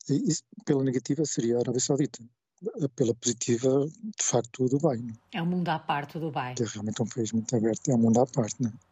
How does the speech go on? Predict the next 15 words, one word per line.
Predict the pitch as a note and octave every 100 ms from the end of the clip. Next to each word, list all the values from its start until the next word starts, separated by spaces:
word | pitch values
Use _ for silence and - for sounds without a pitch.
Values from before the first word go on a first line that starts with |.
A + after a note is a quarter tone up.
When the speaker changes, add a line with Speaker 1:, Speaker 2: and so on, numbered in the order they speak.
| _ - - -
Speaker 2:
Dentro | F3+ G#3 A3 A3 A3
do | A3
próprio | A3 G#3+ G#3+ G#3+ G3+
Médio | G3 G3+ G3+ G3+
Oriente, | F#3+ F#3+ G3 G3+ G3 G#3 G3+
o | F#3+
Dubai | F3+ E3+ F#3+ F#3+ F#3+ G3 -
é | G#3+
um |
mundo | G3 G3+ G3
à | F#3+
parte? | F#3+ C#3+ C#3 - _ _ _ _ _
Speaker 1:
Sem | - - B2
dúvida | A2 A#2+ A#2+
alguma. | A#2 A#2 A2